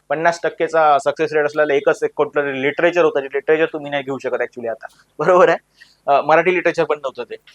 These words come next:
तर या प्रकारे actually तो स्कोरिंग आहे, मार्क्स मिळत आहे, दरवर्षी मार्क्स चेंज होतात. यावर्षी टू नाईन्टी टू टॉपर आहे, पुढच्या वर्षी येऊ शकतो तीनशे दहा टॉपर असू शकतो.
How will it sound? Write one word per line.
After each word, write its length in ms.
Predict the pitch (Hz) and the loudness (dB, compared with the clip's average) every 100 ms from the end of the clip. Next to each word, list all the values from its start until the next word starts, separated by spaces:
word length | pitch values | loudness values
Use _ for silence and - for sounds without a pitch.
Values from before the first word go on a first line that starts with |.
| _ - | _ -4
तर 40 | |
या 260 | 233 214 233 | 0 4 4
प्रकारे 540 | 233 214 214 202 208 | 4 0 2 2 2
actually 340 | 190 - 180 190 | -2 -4 -4 -2
तो 60 | 202 | -2
स्कोरिंग 580 | 196 - 180 180 196 185 | -4 0 2 4 2 0
आहे, 280 | 156 165 165 | -2 -4 -4
मार्क्स 360 | 143 151 165 156 | 2 2 2 -4
मिळत 320 | 147 165 175 | 0 2 2
आहे, 240 | 156 147 160 | 0 -2 -2
दरवर्षी 540 | 160 185 175 170 170 | 2 4 4 2 2
मार्क्स 320 | 156 156 - | 2 2 0
चेंज 260 | - 180 175 | -4 -4 -2
होतात. 280 | 160 147 143 | -2 -2 0
यावर्षी 320 | 147 151 151 160 | 4 4 2 -4
टू 200 | 185 170 | -6 -2
नाईन्टी 300 | 151 151 175 | -2 -4 -4
टू 180 | 220 | 0
टॉपर 360 | 202 160 156 143 | 2 2 2 -2
आहे, 160 | 139 143 | -2 -6
पुढच्या 220 | 147 139 | -4 2
वर्षी 200 | 156 151 | 2 2
येऊ 60 | 156 | -4
शकतो 200 | 147 156 | -6 -10
तीनशे 260 | - 143 143 | -10 -8 -2
दहा 200 | 135 156 | 0 2
टॉपर 300 | 160 151 139 | 2 0 -4
असू 200 | - 127 | -6 -14
शकतो. 340 | 131 - 131 | -14 -10 -10